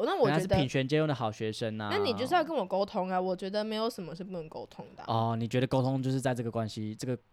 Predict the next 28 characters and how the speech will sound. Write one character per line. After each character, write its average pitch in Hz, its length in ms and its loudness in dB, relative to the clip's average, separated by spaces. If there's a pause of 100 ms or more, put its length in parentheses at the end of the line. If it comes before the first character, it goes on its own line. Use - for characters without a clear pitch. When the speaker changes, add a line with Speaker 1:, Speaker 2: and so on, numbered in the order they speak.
(100)
Speaker 2:
问 151 160 4
题 113 140 -2
扮 123 200 0
演 104 120 -4
很 98 160 -10
重 110 280 -2 (140)
要 113 160 0
的 101 80 -4
角 370 80 0
色。 339 80 6
Speaker 1:
对， 226 240 2
像 381 260 -2
你 214 80 0
刚 254 140 2
才 233 80 0
说， 247 140 2
好， 170 180 0
我 180 100 -4
们 196 160 -4
以 202 180 -8
演 190 200 -2
艺， 220 100 -8 (120)
如 233 80 -10
果 277 100 -2
你 196 160 -4
的， 147 380 -10 (140)
呃， 175 520 -2 (120)
那 254 220 0